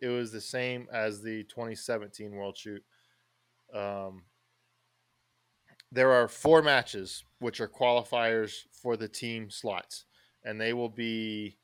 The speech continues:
that's, so I, I have not seen them announce yet what the team selection policy will be for the twenty twenty-five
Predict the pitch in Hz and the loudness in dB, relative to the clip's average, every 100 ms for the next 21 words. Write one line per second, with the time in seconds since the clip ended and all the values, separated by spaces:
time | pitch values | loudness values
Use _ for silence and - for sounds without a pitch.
0 | _ _ _ _ _ _ _ _ _ - | _ _ _ _ _ _ _ _ _ -16
1 | - 156 156 - - - - _ _ - | 4 8 8 4 -14 -18 -18 _ _ -16
2 | 139 143 135 131 143 147 170 156 156 123 | 0 2 4 0 6 8 8 6 2 0
3 | - 147 143 135 127 120 123 120 - 117 | -4 -2 0 0 0 2 2 2 -4 2
4 | 120 110 - _ 110 113 120 - 113 107 | 4 4 2 _ -4 4 4 2 -6 -6
5 | - 120 107 120 110 107 113 101 110 110 | -6 -6 -6 -2 -2 -2 -8 -6 -2 0
6 | 104 - 107 104 98 101 107 101 95 _ | -2 -6 -6 -4 -4 -2 -4 -4 -8 _
7 | _ _ _ _ 110 104 104 98 - 117 | _ _ _ _ -4 -2 -4 -8 -10 -6
8 | 113 107 104 - 113 107 101 98 92 | -4 -6 -8 -10 -8 -8 -8 -10 -12